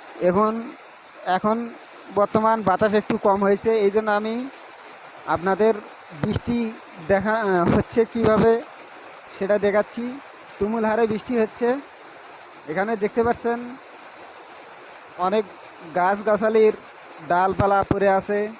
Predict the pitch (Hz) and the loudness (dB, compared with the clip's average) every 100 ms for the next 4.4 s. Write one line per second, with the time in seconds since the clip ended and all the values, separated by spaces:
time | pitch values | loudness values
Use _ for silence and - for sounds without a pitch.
0 | - - - - - - - - - - | -18 -20 -20 -20 -20 -20 -20 -20 -20 -18
1 | - 151 190 208 202 175 175 202 214 175 | -6 0 2 2 0 0 2 2 2 2
2 | 170 180 196 214 214 - - 180 180 226 | 2 2 2 -2 -6 -16 -2 0 2 2
3 | 226 214 220 214 208 220 247 240 - - | 0 2 4 4 4 0 -2 -4 -16 -6
4 | 175 180 - | -4 -2 0